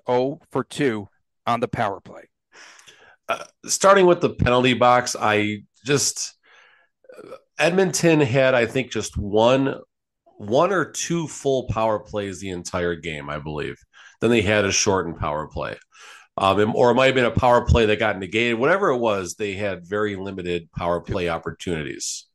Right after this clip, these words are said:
Speaker 2: Okay.
Speaker 1: Two.
Speaker 2: So starting right there, they're gonna get more opportunities. Just, you know, people are working the officials and those conversations are happening. It's just the nature of the beast. I'm not complaining by any means. Just simply saying there might be a little bit of home cooking in this game, and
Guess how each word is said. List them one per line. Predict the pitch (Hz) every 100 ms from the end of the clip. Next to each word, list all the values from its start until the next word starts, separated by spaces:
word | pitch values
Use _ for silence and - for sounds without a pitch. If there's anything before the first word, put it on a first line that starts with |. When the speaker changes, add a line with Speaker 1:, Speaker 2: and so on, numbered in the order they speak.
| -
Speaker 2:
Okay. | 76 - _ - - - -
Speaker 1:
Two. | 113
Speaker 2:
So | - 127 117 113 113 - _ _ _ _ _
starting | - - 160 151 151
right | 139 131 127
there, | 117 120
they're | 110
gonna | 110 151
get | 139 120 -
more | 101 110 110
opportunities. | 104 101 95 - 110 110 110 104
Just, | - 117 - - - _ _ _ _
you | 120 131
know, | 127 127 127 127 117 -
people | 127 123 120
are | 110
working | 113 113 113
the | 113
officials | 110 110 104 - 110 107
and | 107
those | 101
conversations | - 110 107 - 104 104 113
are | 110
happening. | 98 92 92 113 131
It's | 160 208
just | -
the |
nature | 190 190 -
of | 170
the | 117
beast. | 151 131 -
I'm | 113
not | 117 117
complaining | 107 101 101 117 110
by | 107
any | 117
means. | 98 123 208 - _ - - -
Just | 143 -
simply | 147 139
saying | 127 147 147
there | 131
might | 123
be | 127
a | 123
little | 120
bit | 117
of | 110
home | 123 120
cooking | 147 - 180
in | 110
this | 110
game, | - 110 147
and | 147 151